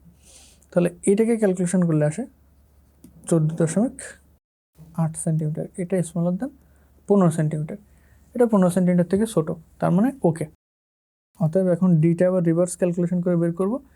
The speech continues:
আমরা যে পনেরো সেন্টিমিটার ধরেছিলাম মোট গভীরতা, ওইখান থেকে এই কাভারিং এরিয়াটা বাদ দিই, তাহলে পনেরো minus one point six by two minus four। তো এটাকে করলে আসে টেন পয়েন্ট টু সেন্টিমিটার। ওকে, এখন সামনে যতগুলো ক্যালকুলেশন আসে এই টেন পয়েন্ট টু ধরে নিয়ে আমরা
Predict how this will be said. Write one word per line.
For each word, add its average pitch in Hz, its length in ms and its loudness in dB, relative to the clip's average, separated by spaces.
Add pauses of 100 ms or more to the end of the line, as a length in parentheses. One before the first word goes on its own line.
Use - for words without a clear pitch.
(280)
আমরা 160 160 2
যে 175 120 2
পনেরো 175 260 4
সেন্টিমিটার 190 400 2
ধরেছিলাম 180 400 0
মোট 160 200 2
গভীরতা, 156 340 0
ওইখান 160 220 0
থেকে 214 180 -2
এই 196 120 0
কাভারিং 170 360 2
এরিয়াটা 160 280 0
বাদ 143 120 -4
দিই, 165 120 -10
তাহলে 156 240 -2
পনেরো 165 240 0 (100)
minus 165 260 0 (100)
one 156 140 0
point 165 160 0 (100)
six 165 120 -2 (140)
by 170 80 2 (140)
two 202 120 0 (680)
minus 156 320 2 (680)
four। 160 200 0 (420)
তো - 40 -20 (100)
এটাকে 175 200 0 (100)
করলে 180 220 2
আসে 190 120 0 (100)
টেন 165 120 2 (100)
পয়েন্ট 226 220 0 (280)
টু 202 80 4 (120)
সেন্টিমিটার। 170 460 -2
ওকে, 170 140 -8 (580)
এখন 214 160 0 (520)
সামনে 175 280 4 (100)
যতগুলো 208 380 2
ক্যালকুলেশন 180 480 2
আসে - 140 -4 (180)
এই 185 140 4
টেন 180 180 4
পয়েন্ট 185 180 2 (120)
টু 190 80 0 (100)
ধরে 180 180 4
নিয়ে 160 140 4
আমরা 190 120 0